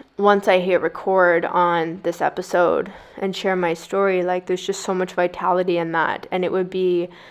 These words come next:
a cleansing and a clearing of what's going on in my life that might also resonate with even just one person where they feel like they can breathe easy.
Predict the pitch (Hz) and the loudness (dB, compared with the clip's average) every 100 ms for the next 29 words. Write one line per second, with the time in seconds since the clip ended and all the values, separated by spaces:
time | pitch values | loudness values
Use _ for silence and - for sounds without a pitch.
0 | - - 196 - 190 185 190 180 175 170 | -20 -6 -4 -4 -2 -2 0 0 -2 -2
1 | - 175 175 - 190 226 190 160 165 165 | -4 -6 -6 -4 0 2 2 0 -2 -6
2 | - 180 175 175 165 170 - - - - | 0 2 4 2 -2 -6 -18 -20 -20 -20
3 | _ - 180 180 180 - - 185 185 180 | _ -4 2 2 0 -12 -14 -4 0 0
4 | 175 170 170 170 170 196 202 175 170 170 | 0 0 0 0 2 4 6 6 4 0
5 | - 185 170 180 185 180 170 175 - 185 | -2 0 0 0 0 4 4 2 0 0
6 | 175 170 - - 175 180 196 185 180 165 | 0 0 -4 -6 -2 0 0 0 0 2
7 | 165 165 175 185 180 180 - 175 175 175 | 0 0 -2 -4 -4 -4 -4 -2 0 -2
8 | 175 180 180 165 175 180 170 170 170 180 | -2 -2 -2 -4 -2 -2 -2 -4 -2 0
9 | 170 170 175 180 170 165 165 185 185 180 | 0 -2 -4 -4 -6 -4 -4 -2 -4 -4
10 | - 202 | -8 -8